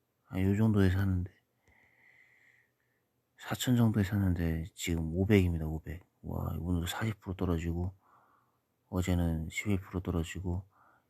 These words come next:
이십육 프로 떨어지고, 삼십 프로 떨어지고, 삼십일 프로 떨어지고. 와, 대단합니다, 대단해요. 네, 여러분들 위코인 같은 거, 어, 멘탈 나갔다고 위코인 같은 거 사지 마시고요.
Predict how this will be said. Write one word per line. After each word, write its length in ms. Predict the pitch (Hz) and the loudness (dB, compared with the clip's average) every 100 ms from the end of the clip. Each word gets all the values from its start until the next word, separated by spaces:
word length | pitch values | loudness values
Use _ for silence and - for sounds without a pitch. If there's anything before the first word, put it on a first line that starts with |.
| _ | _
이십육 420 | 117 92 92 85 | -8 -2 0 -2
프로 140 | - 87 | -2 -4
떨어지고, 720 | 95 90 85 85 92 90 95 _ _ _ _ | -2 -2 -2 -4 -4 -4 -4 _ _ _ _
삼십 340 | 113 107 - | -8 -8 -6
프로 120 | 95 | -8
떨어지고, 720 | 95 90 80 85 87 90 92 - _ _ _ _ _ _ _ _ _ _ _ _ | -6 -6 -4 -6 -4 -2 -4 -8 _ _ _ _ _ _ _ _ _ _ _ _
삼십일 340 | - 117 98 87 | -10 -2 2 2
프로 240 | - 110 | 0 -4
떨어지고. 580 | 101 85 82 82 90 90 | -2 -4 -4 -6 -8 -6
와, 560 | 85 85 85 85 90 - _ _ _ _ - - - - - - - - - - - - - - | -2 0 0 -4 -8 -16 _ _ _ _ -6 -6 -10 -20 -20 -16 -12 -10 -12 -14 -18 -20 -20 -16
대단합니다, 560 | - 104 104 110 104 | -6 2 2 2 0
대단해요. 520 | 95 90 95 101 104 - - 101 | -4 0 2 2 -2 -8 -18 -14
네, 300 | 101 101 - _ - | -12 -12 -18 _ -6
여러분들 420 | 95 101 98 98 | 0 0 0 0
위코인 480 | 95 104 - 113 104 | 2 2 2 2 4
같은 320 | 101 - 92 | 2 0 -2
거, 440 | 87 87 87 90 - - - - - - - - | 0 2 0 -2 -6 -18 -16 -14 -12 -12 -14 -18
어, 380 | - 82 78 82 - | -6 -2 -2 -4 0
멘탈 240 | 104 104 | 2 2
나갔다고 500 | 101 95 98 95 90 | 4 4 4 2 2
위코인 440 | 90 95 104 107 101 | 4 4 2 2 2
같은 260 | 92 92 | 2 0
거 80 | 90 | -4
사지 200 | 95 107 | -2 -4
마시고요. 640 | 87 85 90 95 95 95 | -4 -4 -6 -4 -2 -4